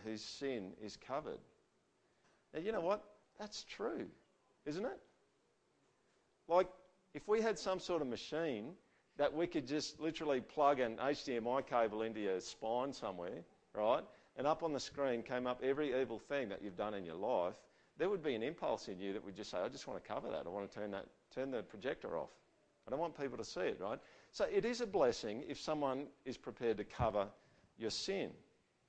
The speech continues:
"Blessed is the man against whom the Lord counts no iniquity, in whose spirit there is no deceit." Now, notice this, uh, David's backtracking here.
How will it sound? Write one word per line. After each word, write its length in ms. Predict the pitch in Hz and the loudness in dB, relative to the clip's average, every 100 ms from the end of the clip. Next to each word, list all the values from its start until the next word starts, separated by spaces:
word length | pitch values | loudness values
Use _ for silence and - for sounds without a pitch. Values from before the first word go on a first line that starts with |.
| _ _ _ _ _ _ - | _ _ _ _ _ _ 2
"Blessed 340 | 156 196 214 | 4 4 2
is 120 | 220 | 0
the 80 | 202 | 0
man 280 | 180 156 151 | 2 2 2
against 360 | 139 139 127 - | 2 0 0 -2
whom 200 | 139 135 | 0 0
the 80 | |
Lord 340 | 117 127 135 127 | 0 2 2 0
counts 380 | 127 113 107 107 | -4 -2 -4 -2
no 300 | 107 107 113 | 2 2 2
iniquity, 520 | 110 123 135 131 101 | -2 -2 -2 -2 -2
in 100 | 90 | -2
whose 180 | 90 113 | -4 -6
spirit 400 | - - 117 104 | -6 -2 0 2
there 160 | 101 101 | 2 0
is 140 | 92 | 0
no 200 | 104 104 | 0 0
deceit." 540 | 92 92 - 135 127 - - _ _ _ _ _ _ _ _ _ | 0 -6 -4 -2 -2 -4 -16 _ _ _ _ _ _ _ _ _
Now, 220 | 127 143 151 | 2 4 2
notice 360 | 165 190 170 - | 2 4 4 4
this, 320 | 185 156 - | 6 6 4
uh, 200 | 127 110 | 2 2
David's 420 | 107 135 160 127 | 4 6 6 2
backtracking 680 | 101 143 - - 147 - 135 | 4 4 4 0 0 -2 -6
here. 220 | 90 80 | -6 -8